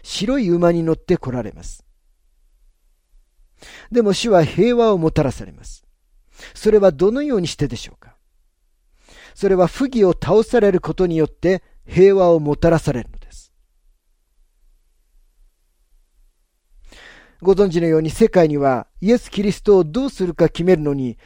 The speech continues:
二千年以上の時間があったのに、主は私たちの時代にはほとんど拒否されています。そこで神様は御子が支配するために帰って来られることをとてもはっ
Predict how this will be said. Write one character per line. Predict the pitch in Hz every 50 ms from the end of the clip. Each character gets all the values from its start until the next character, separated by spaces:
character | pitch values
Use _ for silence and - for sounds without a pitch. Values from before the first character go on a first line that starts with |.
| - - -
二 | 170 180 196 -
千 | - 262 277 294 285 262
年 | 247 240 226 226
以 | 254 247
上 | 196 220 202 180
の | 180 190 185
時 | 147 135 160
間 | - - 190 196 190 185
が | 190 190 190
あ |
っ | 202
た | - - - 156 151
の | 143 131
に、 | 123 123 117 110 110 _ _ _ _ _ _ _ -
主 | - - - 262
は | 240 196 175
私 | 170 165 165 - 208 214 -
た | - 190 175
ち | - 170
の | 180 165
時 | 139 127 143
代 | 160 170 160 151
に | 143 139
は | 147 160 175 175 - _ _ _ _
ほ | - - 156 165
と | - 240 254
ん | 294 302 240
ど | 208 185
拒 | - - - 240
否 | - - 147
さ | - 139 131
れ | 113
て | - -
い | 85 -
ま | - -
す。 | - - - _ _ _ _ _ _ _ _ _ _ _ _ _ _ _ _ _ - _ _ _ _ _ _ _ _ _ _ _ _ _ _ _ _ _ _ _ - - - - - - - -
そ | - 226 214
こ | 247
で | 247 254 240
神 | - 247 247 214
様 | - 185 175 175 175
は | 175
御 | 196 233 220
子 | - 185 175
が | 160 165 185 214 - _ _ _ _
支 | - - - 269 254
配 | 214 240 220 180
す | - - 175
る | 170 -
た | - 175
め | 180 190 196
に | 208 214
帰 | - - 254 277 247
っ |
て | - - - 165
来 | - - 175
ら | 190 185 165
れ | 165 151
る | 147 -
こ | 147 143
と | - - 190 190
を | 147 - - _ - - -
と | - 165 180
て | - 262 254
も | 254 233 208
は | 226 - - 147
っ | -